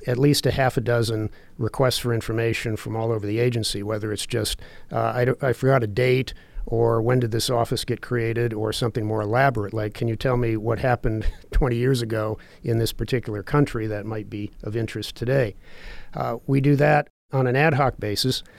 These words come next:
We also, uh, have more formal types of products. We write books, we write articles, we do book reviews to tell people what literature is worth looking at and not looking at.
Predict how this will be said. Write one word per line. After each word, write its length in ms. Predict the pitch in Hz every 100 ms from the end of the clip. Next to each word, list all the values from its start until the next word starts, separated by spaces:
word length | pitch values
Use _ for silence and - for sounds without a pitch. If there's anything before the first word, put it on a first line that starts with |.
| - -
We 160 | - 131
also, 600 | 131 131 - 123 113 113 - -
uh, 160 | 120
have 200 | - 117
more 200 | 117 117
formal 340 | - 147 151 135
types 320 | 135 110 -
of 100 | 98
products. 460 | 113 104 110 117
We 140 | - 110
write 260 | 110 104
books, 320 | 104 123 120 -
we 80 |
write 160 | 110 107
articles, 640 | 110 117 110 117 113 107
we 160 | 104 104
do 120 | 104
book 240 | 95 135
reviews 480 | - 110 113 117 117
to 100 | -
tell 180 | - 117
people 320 | 104 113 110
what 140 | 107 101
literature 440 | 110 110 104 110
is 140 | 101 107
worth 240 | 113 110
looking 260 | 113 117 104
at 220 | 101 101
and 140 | 98
not 160 | 117 117
looking 320 | 110 - 104
at. 180 | 107